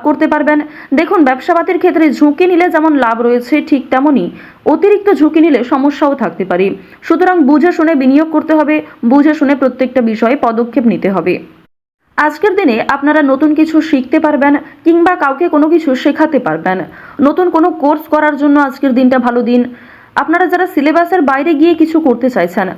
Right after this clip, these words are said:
আপনারা অনেকেই রয়েছেন যাদের পড়াশোনা খুব একটা ভালো লাগে না, আপনারা খেলাধুলো, নাচ, গান, অভিনয়, অনেকেই রয়েছেন আলপনা ডিজাইন, মেহেন্দি ডিজাইন কিংবা সাজগোজের বিভিন্ন রকম কাজকর্ম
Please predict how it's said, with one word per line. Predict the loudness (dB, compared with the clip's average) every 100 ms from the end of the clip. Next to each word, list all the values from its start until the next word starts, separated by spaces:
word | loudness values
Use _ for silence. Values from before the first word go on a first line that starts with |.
| -14 -8
আপনারা | -4 0 0
অনেকেই | 0 0 0 2
রয়েছেন | 2 2 0 0
যাদের | 0 0
পড়াশোনা | 0 -2 0 0
খুব | 0 0
একটা | 0 -2 -2
ভালো | 0 0
লাগে | -2 -2
না, | -4 -6 -16 -8
আপনারা | -6 -2 -2
খেলাধুলো, | -2 -2 0 0 2 2
নাচ, | 2 0 -2 -4 -4
গান, | -2 -2 -2 -2
অভিনয়, | 0 0 0 -2 -6 -20 _ _ _ _
অনেকেই | -2 0 2 2
রয়েছেন | 2 0 0 0 0 -2
আলপনা | -2 -2 0 0
ডিজাইন, | 2 0 0 0 2
মেহেন্দি | 2 4 4 2
ডিজাইন | 2 2 2 0 -4 -8 0
কিংবা | 2 4 2 -2 -6 -20 -6
সাজগোজের | -2 -2 0 0 0 2
বিভিন্ন | 2 2 2
রকম | 2 0
কাজকর্ম | 0 -2 0 0